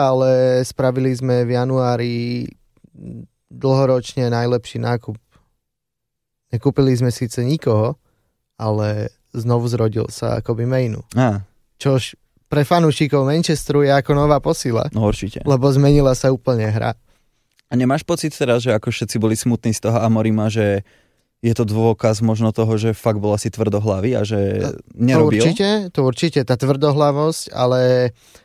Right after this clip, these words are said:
Speaker 1: to, čo predvádzajú teraz ten tým a Carrick, eh, tak spravili z Amorima takú upratovačku, obrazne povedané.
Speaker 2: Mhm.
Speaker 1: Lebo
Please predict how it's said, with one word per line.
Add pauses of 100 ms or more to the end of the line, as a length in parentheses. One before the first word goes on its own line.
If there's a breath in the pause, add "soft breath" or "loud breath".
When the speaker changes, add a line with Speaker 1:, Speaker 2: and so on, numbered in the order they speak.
(120)
Speaker 1:
to,
čo
predvádzajú
teraz
ten
tým
a
Carrick,
eh, (460)
tak (240)
spravili
z
Amorima
takú
upratovačku,
obrazne
povedané.
Speaker 2:
Mhm. (420)
Speaker 1:
Lebo